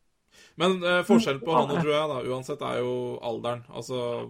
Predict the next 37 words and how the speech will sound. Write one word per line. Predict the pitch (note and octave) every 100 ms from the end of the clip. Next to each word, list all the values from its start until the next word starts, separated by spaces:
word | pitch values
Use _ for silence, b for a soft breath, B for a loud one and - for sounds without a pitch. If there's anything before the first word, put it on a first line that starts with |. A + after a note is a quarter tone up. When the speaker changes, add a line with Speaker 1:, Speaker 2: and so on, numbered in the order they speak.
| A#2+
Speaker 1:
hvem | A#2+ A#2
som | A#2
Speaker 2:
Også | C#3+ C3+ C3+
Speaker 1:
faktisk | C3+ C#3+
Speaker 2:
Drouin | C3+ B2 B2+
sine | C#3 C3
Speaker 1:
har | C3+
Speaker 2:
problemer | B2 B2
har | B2+ B2+
vært, | B2+ - - _ _ G#2+ -
Drouin | - B2 B2 C3
sine | - C3
problemer | B2 A#2 B2
har | A#2+
vært | A#2+ - -
primært | B2 A#2+ A#2+
utenfor | - - - A2+
isen. | G#2+ - C3 - B B B
Speaker 1:
Ja. | B2 A#2
Speaker 2:
Ja, | C3 C3
han | C3
har | B2+ A2
ikke | C#3+ B2+ A#2+ A#2
bein, | G#2+ C3 A#2+ G#2 G#2
han | G#2+ G2+ A#2+
har |
ikke | A#2 C#3 A2+
beinflydd | B2 A2 - A#2+ A#2 A#2+
inn | A2+ A#2+
poeng, | A#2 B2+ C#3 A2 - B
Speaker 1:
Nei. | B B
Speaker 2:
men | - C3+ B2+ A#2+ G#2 B B B
hans | - C3+ -
største | - - C#3 - A#2 A#2
problemer | B2 A#2+ A#2+ A#2+
er | G#2+ A2
jo, | A2+